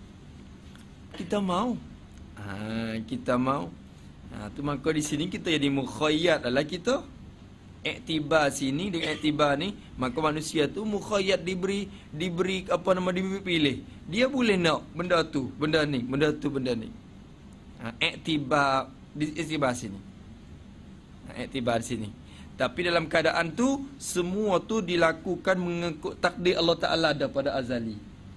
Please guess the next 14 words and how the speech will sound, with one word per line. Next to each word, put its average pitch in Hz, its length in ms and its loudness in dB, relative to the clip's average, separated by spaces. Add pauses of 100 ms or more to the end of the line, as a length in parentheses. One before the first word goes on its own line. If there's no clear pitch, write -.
(160)
Tak 160 160 0
boleh 180 160 0
lari 190 320 4
pada 180 160 4
takdir 180 320 0
Tuhan 180 320 4
tu. 143 120 -4 (440)
Maka 165 400 0
di 156 80 0
keadaan 147 560 0
iktibar 160 560 2
tu, 208 140 -6
kita 160 420 0
tu 247 160 0